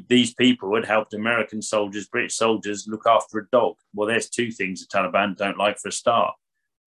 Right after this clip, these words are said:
Um, so it was, you know, we th-, were like, "Well, hang on a minute," you know, and our staff also, they all had isaf passes, um, for, you know, the, the main camp in Kabul because we did all the work for the working dogs there.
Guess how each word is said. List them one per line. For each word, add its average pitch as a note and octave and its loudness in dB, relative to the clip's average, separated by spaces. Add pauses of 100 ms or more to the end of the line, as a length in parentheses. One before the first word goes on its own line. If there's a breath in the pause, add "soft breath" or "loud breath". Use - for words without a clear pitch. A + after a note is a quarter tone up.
(180)
Um, G2+ 2 (360)
so A2+ 2
it A2 -2
was, G2+ -12 (320)
you - -2
know, G2+ 4
we A2+ 0
th-, - -8
were G#2 2
like, G#2+ 6
"Well, G#2+ 2
hang A2 2
on G#2 2
a G2 -2
minute," G#2 0
you G#2 -6
know, G#2 2
and G#2 -6 (920)
our G2+ 4
staff A#2+ 4
also, A#2 -2
they G#2+ 0
all A#2 -4
had A2 -2 (180)
isaf G#2+ -4 (120)
passes, A2 -2 (160)
um, G#2+ 4
for, G#2 2 (800)
you A2 -6
know, G#2 0
the, G2+ 0
the G#2+ -2
main G#2+ 2
camp A2 0
in G#2 -4
Kabul G#2+ 0
because - -12
we G#2 -8
did G#2 0
all G#2+ 2
the G2+ -4
work G#2 2
for - -18
the G2 -6
working G2+ -2
dogs G#2+ -2
there. G#2+ 0